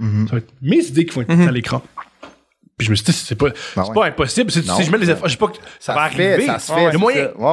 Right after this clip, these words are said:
Speaker 2: un
Speaker 1: ouais.
Speaker 2: chemin.
Speaker 1: Ouais, complètement.
Speaker 2: C'est très difficile, mais il y a un chemin. Alors,
Speaker 3: Mhm.
Speaker 2: si je fais mes classes, il y a moyen. Je,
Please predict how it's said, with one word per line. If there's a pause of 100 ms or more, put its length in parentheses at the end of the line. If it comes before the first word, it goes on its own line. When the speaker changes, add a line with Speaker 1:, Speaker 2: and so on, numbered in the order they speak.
Speaker 2:
un
Speaker 1:
ouais.
Speaker 2:
chemin.
Speaker 1:
Ouais,
complètement.
Speaker 2:
C'est
très
difficile,
mais
il
y
a
un
chemin. (140)
Alors, (140)
Speaker 3:
Mhm.
Speaker 2:
si
je
fais
mes
classes, (460)
il
y
a
moyen. (1400)
Je,